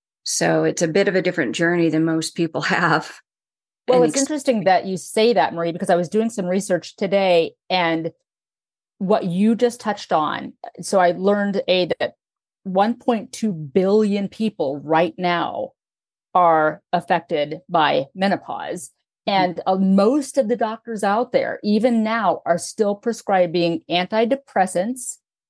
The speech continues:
Speaker 2: or anti-anxiety medications for women who are currently in menopause. That's insane.
Speaker 1: I guess the part that's very insane, it is insane.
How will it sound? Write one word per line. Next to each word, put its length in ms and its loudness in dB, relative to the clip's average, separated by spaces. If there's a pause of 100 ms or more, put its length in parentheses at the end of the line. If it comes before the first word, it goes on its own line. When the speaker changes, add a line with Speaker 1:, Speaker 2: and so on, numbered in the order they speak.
(120)
Speaker 2:
or 260 4
anti-anxiety 1120 0
medications 880 -4 (340)
for 520 2 (400)
women 320 0
who 360 -2
are 540 4
currently 440 -4
in 200 0
menopause. 640 0 (140)
That's 320 -2
insane. 960 -2 (640)
Speaker 1:
I 80 0
guess 260 2
the 80 0
part 440 -2
that's 220 0
very 460 0
insane, 340 0
it 120 4
is 180 4
insane. 580 -4